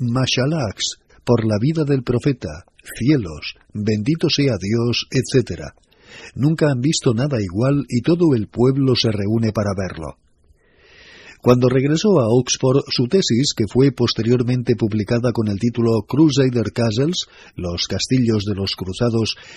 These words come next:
le ayudó a conseguir un sobresaliente en historia moderna.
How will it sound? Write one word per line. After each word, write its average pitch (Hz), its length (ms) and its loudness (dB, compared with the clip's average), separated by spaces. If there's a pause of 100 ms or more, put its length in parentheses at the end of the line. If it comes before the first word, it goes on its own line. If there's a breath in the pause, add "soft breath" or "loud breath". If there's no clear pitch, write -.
(120 loud breath)
le 120 200 2
ayudó 135 360 2
a 196 60 -2
conseguir 131 520 0
un 156 140 0
sobresaliente 113 840 0
en 104 100 0
historia 107 460 0
moderna. 98 540 -4